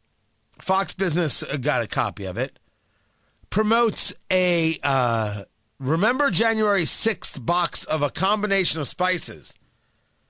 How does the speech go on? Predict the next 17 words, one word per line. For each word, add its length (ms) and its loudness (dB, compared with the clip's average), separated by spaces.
and 240 -2
calls 380 2
on 100 2
his 140 2
customers 540 0
to 120 -2
remember 400 2
this 220 0
day 260 2
forever. 580 0
The 180 0
plot 600 0
that 160 -2
will 120 2
live 320 2
in 140 0
infamy. 580 -2